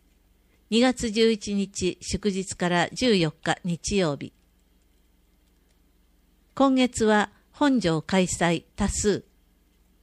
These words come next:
エフワンナイター。二月一日月曜日から三日水曜日。エフツー。二月六日土曜日から八日月曜日。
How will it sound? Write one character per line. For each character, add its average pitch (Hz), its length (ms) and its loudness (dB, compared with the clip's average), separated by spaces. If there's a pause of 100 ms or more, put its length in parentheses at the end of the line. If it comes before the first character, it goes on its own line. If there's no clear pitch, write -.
(720)
エ 208 100 2
フ 226 200 -4
ワ 220 160 4
ン 202 120 -6 (200)
ナ 226 160 4
イ 190 80 0
タ - 160 -4
ー。 147 180 -4 (580)
二 208 140 2
月 247 360 0
一 220 140 -2
日 202 460 -2
月 202 280 -2
曜 226 160 4
日 151 120 -2
か 151 140 -4
ら 151 200 0 (160)
三 202 140 0
日 214 400 -2
水 226 340 0
曜 165 220 2
日。 147 180 -10 (1080)
エ 208 120 2
フ - 140 -6
ツ 190 420 -2
ー。 - 20 -20 (960)
二 226 120 2
月 254 320 0
六 226 100 0
日 214 480 0
土 202 140 2
曜 220 180 4
日 160 120 -2
か 151 120 -2
ら 147 340 0
八 220 220 2
日 208 320 -2
月 175 320 -4
曜 170 220 0
日。 - 180 -10